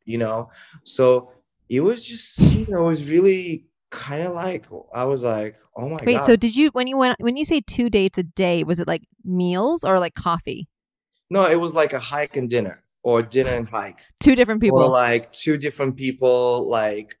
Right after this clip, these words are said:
Speaker 2: How
Speaker 1: a
Speaker 2: did you
Speaker 1: coffee
Speaker 2: choose between the dinner and the hike?
Speaker 1: Whoever wanted to do what,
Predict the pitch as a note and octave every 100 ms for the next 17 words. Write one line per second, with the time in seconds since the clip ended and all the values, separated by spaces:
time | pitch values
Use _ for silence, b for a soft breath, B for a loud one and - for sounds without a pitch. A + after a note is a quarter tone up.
0 | _ G#3 A3+ A#3 A3+ C#3 A#3+ A#3 A3+ A3
1 | - G#3+ G3+ G#3 G3+ G3 G3 F3+ G#3+ F#3
2 | - - _ _ _ _ _ _ _ _
3 | _ _ - - E3 G3 F#3+ F3 D#3+ D#3
4 | C#3+ C3+ B2+ A#2 A2 F#2